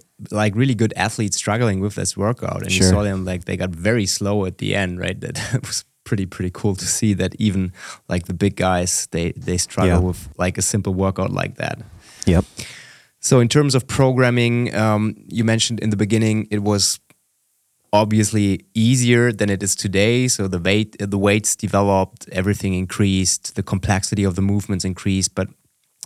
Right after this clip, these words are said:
Speaker 1: can you describe a little bit the journey of the programming process for the CrossFit Open?
Speaker 2: Yeah, I mean, for many years it was, uh, Dave. You know, he was the, um,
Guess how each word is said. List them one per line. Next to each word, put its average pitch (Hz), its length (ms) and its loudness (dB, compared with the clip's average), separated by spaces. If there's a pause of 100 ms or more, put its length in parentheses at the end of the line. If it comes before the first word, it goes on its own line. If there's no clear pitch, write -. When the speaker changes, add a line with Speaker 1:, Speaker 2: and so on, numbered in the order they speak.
Speaker 1:
can 123 140 2
you 120 100 6
describe 104 480 0
a 107 40 -4
little 104 180 0
bit 95 160 -4
the 101 80 -2
journey 98 580 0
of 90 140 -6
the 95 80 -6
programming 92 520 -2
process 90 640 -4 (280)
for - 160 -8
the 92 60 -2
CrossFit - 400 -4
Open? - 280 -10 (220)
Speaker 2:
Yeah, 202 240 6
I 135 80 6
mean, 117 180 6
for - 140 2
many 127 220 4
years 127 360 4
it 120 80 2
was, 104 340 -2
uh, 101 420 -4
Dave. 107 540 -8
You 101 120 -12
know, 92 120 -10
he 101 220 -12
was 101 340 -10
the, 92 400 -10
um, 85 520 -12